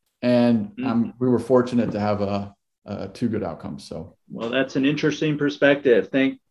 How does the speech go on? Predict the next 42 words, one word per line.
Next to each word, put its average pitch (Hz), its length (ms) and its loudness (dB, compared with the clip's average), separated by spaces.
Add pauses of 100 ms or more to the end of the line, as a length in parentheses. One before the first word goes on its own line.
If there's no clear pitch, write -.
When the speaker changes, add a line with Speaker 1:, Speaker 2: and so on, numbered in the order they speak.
(120)
Speaker 2:
thank 131 280 -4
you. 113 120 0
Where, 147 300 6 (300)
as 156 180 4
we 180 120 10
finish 185 420 4
up 175 180 6
here, 143 180 4
Dan, 123 420 2
do 127 100 -2
you, 165 320 6 (180)
is 135 180 6
there 143 160 6
anything 180 360 2
that 147 140 6
I 139 200 6
should 147 260 0
have 156 120 4
asked 147 300 4
that 127 100 -2
you 123 160 -2
wanted 135 260 2
to 131 60 -2
communicate 131 640 2
to 123 120 -2
our 113 220 2
audience 127 540 0
who 117 220 0
are 104 340 0 (340)
dealing 139 340 6
with 131 140 4
the 131 100 -4
infertility, 135 840 4
uh, 117 180 -2
issue, 131 400 0
whether 202 280 6
it's 147 200 0
male 131 420 4
or, 117 280 2
or, 117 340 -2
or 117 160 0
not 117 460 0